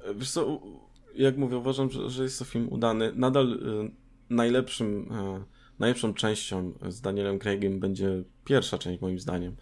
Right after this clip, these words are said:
czyli Casino Royale, który jest bardzo dobrym filmem, fenomenalnym. Em, ale wydaje mi się, że ten film pla-, plasuje się właśnie dla mnie w, w okolicach, e, Skyfall, e, więc, e, o-, ode mnie, e, siódemeczka.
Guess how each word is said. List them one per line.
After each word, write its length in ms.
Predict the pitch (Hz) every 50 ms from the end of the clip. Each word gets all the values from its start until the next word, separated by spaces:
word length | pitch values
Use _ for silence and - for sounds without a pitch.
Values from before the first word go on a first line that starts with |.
| - - - - -
czyli 180 | - - 98 95
Casino 360 | - 101 - - 101 101 101
Royale, 400 | 104 104 98 95 90 87 101 117 - - - - - - - -
który 120 | - 95
jest 380 | 98 92 - - - - - -
bardzo 320 | 98 107 110 95 95 87
dobrym 300 | 85 85 78 71 78 78
filmem, 420 | 78 - 73 76 - - - - - - - _ - - - - - - -
fenomenalnym. 640 | - 101 95 95 98 101 107 110 107 98 92 95 131 143 - - - - - - - - - -
Em, 580 | 110 104 101 101 101 101 98 101 101 98 98 98 - - - _ - - - - _ - -
ale 200 | 123 123 127 123
wydaje 240 | 131 131 139 135
mi 80 | 135 135
się, 120 | 135 139
że 60 | 127 120
ten 140 | 131 120
film 180 | 120 131 127 117
pla-, 260 | 120 117 113 110 107
plasuje 440 | 113 - 123 113 - - 113 107 104
się 120 | - -
właśnie 380 | 101 104 104 - - 98 98 98
dla 240 | 95 95 104 101 104
mnie 180 | 104 101 98
w, 200 | 95 - - - - - 101
w 120 | 98 - -
okolicach, 540 | 101 - 104 101 101 - - 95 - -
e, 140 | 92 98 95
Skyfall, 560 | - - - 104 101 101 - - 95 - - - - - - - - - - -
e, 120 | - - -
więc, 320 | - 101 104 - - -
e, 260 | - 107 104 107 -
o-, 280 | - 95 - 101 95 -
ode 200 | - 113 120 120
mnie, 220 | 117 110 113 110 107 98 - - 101 101 95
e, 40 |
siódemeczka. 640 | - - - 101 104 95 95 92 - - - - 135